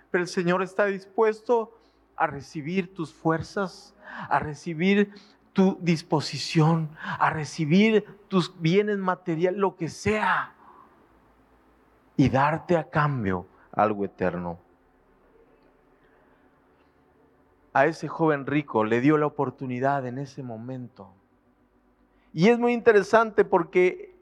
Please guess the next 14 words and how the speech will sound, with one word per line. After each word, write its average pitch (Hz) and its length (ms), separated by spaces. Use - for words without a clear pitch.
él 214 140
le 214 100
dice, 202 720
"Si - 280
quieres 247 460
ser 226 240
perfecto", 202 540
fíjense, 220 420
le 147 120
está 220 380
cambiando 139 1040
su - 240
condición 202 880
imperfecta 160 1400